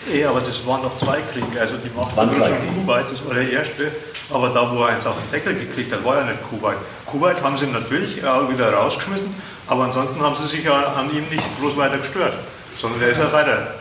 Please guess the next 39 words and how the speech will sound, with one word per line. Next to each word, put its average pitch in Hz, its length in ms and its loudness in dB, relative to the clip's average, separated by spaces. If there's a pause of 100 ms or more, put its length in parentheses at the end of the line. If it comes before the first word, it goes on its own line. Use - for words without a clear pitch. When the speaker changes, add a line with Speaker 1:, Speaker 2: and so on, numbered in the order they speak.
(300)
Speaker 2:
Nein, 123 360 4
die 113 160 2
haben, 120 180 0
die 120 120 2
haben 143 80 4
ja 135 80 6
jahrzehntelang 143 840 4
an 117 140 2
seiner, 117 500 2
an 110 140 0
seinem, 107 420 0
am 110 160 -2
Umsturz 131 580 0
gearbeitet. 76 760 -4 (1000)
Denk 127 160 2
mal, 127 140 4
die 110 140 0
haben 123 100 2
ja 117 60 6
jahrzehntelang 139 680 2
eine 131 200 0
Flugverbotszone 165 1160 2
über 151 220 4
dem 135 160 0
Süden 156 360 -6
Iraks 120 520 0
gehabt, - 320 -4 (300)
wo 131 100 0
der 123 140 4
Staat 120 400 0
seine 147 360 0
Souveränität 139 840 0
über 131 180 0
sein 123 300 -2
Territorium 127 640 2
nicht 107 100 -2
mehr 95 160 0
ausüben 95 440 -4
konnte. 80 380 -10